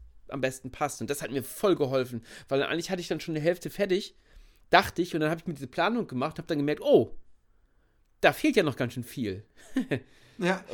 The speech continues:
Speaker 1: Und
Speaker 2: aber das ist natürlich der Vorteil von so einer Planung und den Kapiteln, dass man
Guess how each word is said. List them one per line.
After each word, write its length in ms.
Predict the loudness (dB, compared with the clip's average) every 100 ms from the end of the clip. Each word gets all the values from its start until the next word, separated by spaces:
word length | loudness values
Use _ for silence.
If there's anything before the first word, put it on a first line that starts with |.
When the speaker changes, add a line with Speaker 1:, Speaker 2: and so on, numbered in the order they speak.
| 0
Speaker 1:
Und 80 | 6
Speaker 2:
aber 100 | 6
das 160 | 6
ist 140 | 2 0
natürlich 240 | 0 2
der 140 | 2 0
Vorteil 520 | 2 0 2 0 0
von 220 | -2 -4
so 80 | -2
einer 160 | -4
Planung 720 | -6 -4 -4 -2 -2 -4 -6
und 180 | -8 -8
den 100 | -8
Kapiteln, 640 | -8 -6 -6 -4 -4 -6 -8 -16 -20 _
dass 180 | -6 -2
man 160 | -4